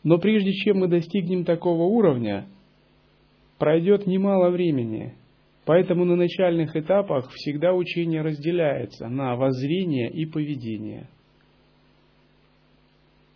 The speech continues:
Воззрение — это недвойственное видение, а поведение — это то, как мы действуем с обстоятельствами в относительном измерении.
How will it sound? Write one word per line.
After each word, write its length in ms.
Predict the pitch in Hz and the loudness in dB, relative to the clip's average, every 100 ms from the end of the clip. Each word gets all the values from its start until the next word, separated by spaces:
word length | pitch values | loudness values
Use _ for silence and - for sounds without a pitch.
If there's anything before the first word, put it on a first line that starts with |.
| _ _ _ _ _ _ - | _ _ _ _ _ _ -12
Воззрение — 840 | 123 147 151 170 240 208 139 120 | 0 2 2 2 2 4 2 0
это 300 | 175 196 196 | -2 -2 0
недвойственное 800 | 185 175 170 208 196 - 175 180 | -2 -2 2 0 0 -4 -2 0
видение, 640 | 170 156 117 107 104 98 - _ _ _ _ - | 0 -2 -2 -4 -6 -10 -14 _ _ _ _ -6
а 100 | 143 | -4
поведение — 800 | - 156 160 165 226 180 127 123 165 | 0 0 0 -2 0 0 0 -2 -4
это 500 | 180 180 175 151 147 | -4 0 0 0 -2
то, 260 | - 202 190 | 0 2 2
как 240 | 185 151 | 0 0
мы 160 | 151 151 | 0 0
действуем 560 | 139 185 - 190 185 | 0 -2 -2 -2 -2
с 140 | 165 - | -2 -8
обстоятельствами 960 | 156 - 143 143 156 165 156 165 160 | -8 -4 0 0 0 -4 -8 -6 -4
в 80 | 147 | -2
относительном 720 | 147 139 131 131 131 135 135 | -4 -4 -4 -6 -4 -2 0
измерении. 680 | 135 131 131 113 101 98 135 | 0 0 -2 -4 -6 -8 -12